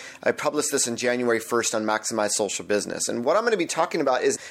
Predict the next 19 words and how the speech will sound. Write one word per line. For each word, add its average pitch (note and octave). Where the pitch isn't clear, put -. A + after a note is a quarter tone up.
really C4+
an G3
extension E3+
of G#2
that F#2+
because C3
some B3+
things F#3+
have B2
changed, C3+
but -
a A#2+
lot E3+
really E3
hasn't. A#2
And B2
it C3
takes G#3+
time F3+